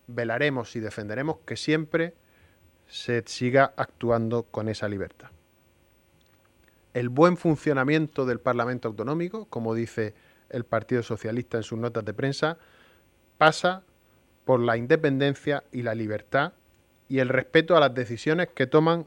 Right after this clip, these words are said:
los órganos parlamentarios, insisto,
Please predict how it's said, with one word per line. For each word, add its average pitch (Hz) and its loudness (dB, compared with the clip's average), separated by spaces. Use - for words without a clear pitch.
los 117 -2
órganos 143 0
parlamentarios, 127 -4
insisto, 131 -6